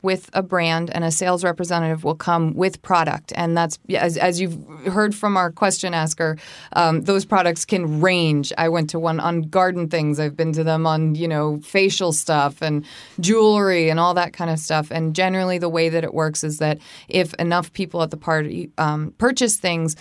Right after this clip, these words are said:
the hostess actually receives something from the company. And it's usually something they really want. So there's incentive for the host, there's incentive for the customer, and it's a night where women, or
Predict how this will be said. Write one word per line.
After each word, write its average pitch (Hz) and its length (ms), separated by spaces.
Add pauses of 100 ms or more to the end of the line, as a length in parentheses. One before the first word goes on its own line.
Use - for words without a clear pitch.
(180)
the 175 120
hostess 170 500
actually 156 380
receives 151 420
something 147 380
from 147 220
the 143 80
company. 143 440
And 165 80
it's 240 180
usually 359 280
something 262 340
they 190 120
really 165 260
want. 160 360
So 165 400 (320)
there's 202 300
incentive 226 560
for 208 180
the 202 100
host, 170 440
there's 165 200
incentive 185 520
for 185 160
the 175 80
customer, 175 520
and 233 200
it's 226 160
a 240 60
night 208 240
where 208 180
women, 196 440
or - 200